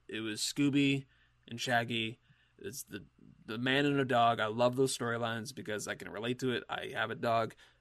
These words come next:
back there that you cannot see 'cause it's a podcast, but he is a member of my fucking family. So it's like any s-, like, he and I watched the movie together. So, I mean,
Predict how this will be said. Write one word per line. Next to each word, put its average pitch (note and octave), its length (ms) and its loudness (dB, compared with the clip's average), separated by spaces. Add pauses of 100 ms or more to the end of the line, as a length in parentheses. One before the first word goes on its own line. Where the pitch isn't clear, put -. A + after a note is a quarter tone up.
(140)
back G#2 300 -4
there B2+ 200 2
that G#2 140 -2
you A2+ 100 -8
cannot G#2+ 300 -4
see A#2 140 -6
'cause - 120 -10
it's - 100 -2
a - 60 -2
podcast, A2 680 -2
but G2+ 200 -6 (240)
he C#3 160 2
is B2+ 120 2
a A2+ 60 0
member C3+ 340 4
of A2+ 280 -2
my A2+ 160 -6
fucking A2+ 380 -6
family. C#3+ 520 2
So A2+ 200 -2
it's A2 100 -4
like A#2 200 -2
any D3 200 2
s-, - 200 -4 (180)
like, C3 220 -2
he D3+ 120 8
and D3+ 80 10
I C3+ 60 10
watched C3+ 300 8
the B2+ 60 -4
movie B2 200 4
together. A2 520 -2
So, - 420 -6
I A2+ 80 -10
mean, G#2 240 -8